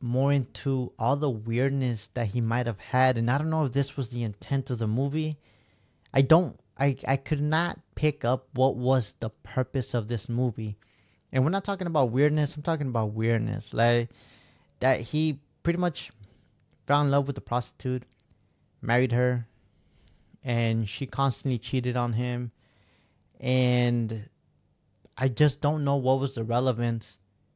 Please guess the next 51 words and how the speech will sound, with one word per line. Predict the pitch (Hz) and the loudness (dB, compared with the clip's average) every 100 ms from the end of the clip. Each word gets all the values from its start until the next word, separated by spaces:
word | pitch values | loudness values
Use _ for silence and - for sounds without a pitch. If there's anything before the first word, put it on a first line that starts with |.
| _ _ _ _ - | _ _ _ _ 4
of | 143 135 | 4 6
all | 135 131 | 4 4
that, | 117 120 117 123 - - - _ _ _ _ | 4 2 2 0 -6 -18 -20 _ _ _ _
'cause | - 131 | 0 2
it, | 147 | 2
it, | - 156 - | 2 0 0
it | |
wasn't | 151 170 156 | 0 2 2
even, | 156 | 4
like, | 127 | 2
to | - | 0
teach | 117 - 139 | -6 -6 -4
a | 120 | -2
lesson | 113 127 - 117 | 0 0 0 -2
about, | 113 107 117 113 | -2 -2 -2 0
like, | 117 | -2
"Hey, | - 156 160 160 151 | -2 -2 0 0 -2
maybe | 135 135 | -4 -4
don't | 131 135 131 | -2 -4 -2
do | 156 147 | -2 0
this." | 120 135 - - _ _ _ _ - - | 0 0 -6 -20 _ _ _ _ -12 0
No, | 175 | 0
'cause | 175 120 | 2 -2
he | 139 | -2
stayed | - 165 139 - _ _ _ _ _ _ - | -2 -2 -2 -6 _ _ _ _ _ _ -20
friends | - 143 160 | 4 4 4
with | 151 | -2
this | 139 147 | -2 0
individual | 131 113 135 147 | 2 2 0 -2
for | - 120 | -2 -2
the | 113 | -2
rest | 110 123 127 - - | 2 2 2 -2 -4
of | 127 117 | 0 0
his | - 120 104 - | -2 -2 -2 -4
life, | 110 117 135 135 135 | 0 4 4 4 0
for | 127 | -2
the | 107 | 0
rest | 120 113 | -2 -2
of | 104 | -2
her | 139 | 0
life, | 123 110 | 2 -2
really, | 107 120 | -2 -4
'cause | 110 107 | -4 -8
she | - | -4
passed | 123 - | -4 -2
away | 117 117 | -2 0
a | |
little | 117 113 | 0 0
bit | 120 | -4
before | 110 - 113 | -6 -6 -6
him. | - 143 147 135 | 0 2 4 2